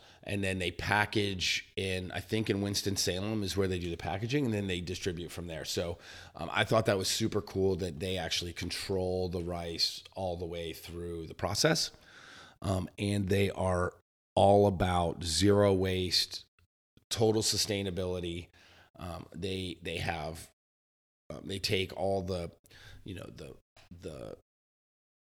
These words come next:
byproducts from the milling, like the hulls and the, um, the bran and stuff from the rice as they're milling it, and they separate that stuff out through the milling process. And I'll have a bunch of pictures of that,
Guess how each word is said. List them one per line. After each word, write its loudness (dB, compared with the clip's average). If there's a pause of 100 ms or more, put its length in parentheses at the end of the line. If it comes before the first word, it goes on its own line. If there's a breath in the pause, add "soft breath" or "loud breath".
(140)
byproducts 4
from 0
the -2
milling, -2
like -4
the -8
hulls 2
and -8
the, -10
um, -12 (120)
the -6
bran 0
and 0
stuff 0
from -2
the -4
rice 2
as 0
they're 0
milling -2
it, -2
and -6
they -8
separate -4
that -6
stuff -4
out -6
through -6
the -8
milling -6
process. 0
And -2
I'll -4
have 0
a 0
bunch -2
of -8
pictures -4
of 0
that, 0